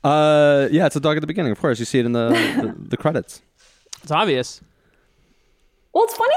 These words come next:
Speaker 2: about the dog is that it, it's, there's something menacing and really goofy about that dog
Speaker 3: It's
Speaker 2: that
Speaker 3: very
Speaker 2: was,
Speaker 3: dog.
Speaker 2: like,
Speaker 3: It's very
Speaker 2: tongue's
Speaker 3: goofy.
Speaker 2: hanging out. It's, and I think that's a really, that, that dichotomy is really interesting, 'cause I think, to me,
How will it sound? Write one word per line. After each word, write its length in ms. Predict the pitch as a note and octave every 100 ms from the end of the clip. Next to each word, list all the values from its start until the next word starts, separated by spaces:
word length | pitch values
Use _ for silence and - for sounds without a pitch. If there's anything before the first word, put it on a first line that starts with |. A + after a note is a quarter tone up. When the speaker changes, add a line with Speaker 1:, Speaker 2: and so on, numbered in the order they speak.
| F5+
Speaker 2:
about 220 | B4+ A#4+
the 40 | A3+
dog 360 | A3 C#4 D#4+
is 80 | C4+
that 160 | G#3+ G#3+
it, 180 | G3+ -
it's, 460 | A3+ A#3+ - - - _ _ _ F#3
there's 240 | G#3 A#3+
something 340 | D#4 D4+ D4+ G#3+
menacing 560 | F#3+ A3 A#3+ D4 C#4+
and 260 | C#4 G#3 G3+
really 300 | G3+ G3+ G3
goofy 560 | F3+ F3 G3 A#3 G3+ E3+
about 260 | E3 E3+
that 220 | F3 E3
dog 420 | E3+ E3+ A3+ C#3+ D3
Speaker 3:
It's 80 |
Speaker 2:
that 140 | A#3 D#3
Speaker 3:
very 240 | D#3+ C3
Speaker 2:
was, 60 | B2+
Speaker 3:
dog. 160 | B2+
Speaker 2:
like, 160 | B2 B2+ -
Speaker 3:
It's 80 | -
very 180 | D#3+ D3+
Speaker 2:
tongue's 120 | B3+
Speaker 3:
goofy. 100 | A#3+ -
Speaker 2:
hanging 260 | C3+ B2
out. 340 | E3+ F3 F3 - - - -
It's, 220 | A#3+ C4 C4
and 200 | C4 C4
I 120 | C4+
think 180 | C#4+ C#4
that's 220 | C4+ C4+
a 80 | C4+
really, 520 | B3 B3 A#3+ A#3+ A#3
that, 220 | A3+ G3+ A3
that 180 | G#3+
dichotomy 680 | G#3+ G#3 - G3+ A3+ A#3+ G3
is 120 | F#3+ F#3
really 280 | F#3 F#3
interesting, 400 | F#3+ C#4 C#4 F3+ F3
'cause 140 | F3
I 100 | F3+
think, 380 | F3 F#3+ F#3 _ _ _ _ _ _
to 140 | - G3
me, 600 | G3 B3 G3 E3 G3+